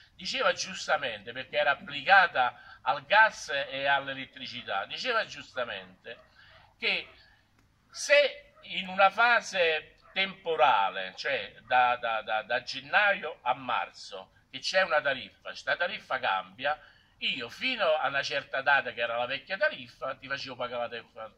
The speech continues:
la vecchia tariffa. Da quando è entrata in, in, in moto la nuova tariffa, ti faccio pagare la nuova tariffa.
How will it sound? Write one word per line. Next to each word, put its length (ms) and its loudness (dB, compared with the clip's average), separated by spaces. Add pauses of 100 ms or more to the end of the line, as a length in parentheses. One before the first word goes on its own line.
(160)
la 220 -14
vecchia 320 -14
tariffa. 380 -16 (280)
Da 160 0
quando 260 6
è 20 -6
entrata 280 0
in, 100 -8
in, 880 -6
in 140 -12
moto 260 -6
la 80 -2
nuova 300 -4
tariffa, 540 -6 (200)
ti 80 -18
faccio 300 -2
pagare 260 -6
la 60 -8
nuova 180 -10
tariffa. 500 -10